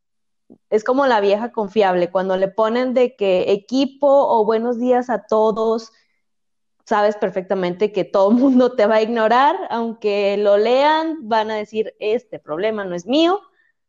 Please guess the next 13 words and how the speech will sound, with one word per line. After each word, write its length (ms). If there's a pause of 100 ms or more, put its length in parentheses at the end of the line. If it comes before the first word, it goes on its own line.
(100)
yo 300
me 140
hago 260
güey 560
y 440 (180)
lo 160
marco 320
como 240
leído". 340
Entonces 420
hay 140
que 80
asegurarse 640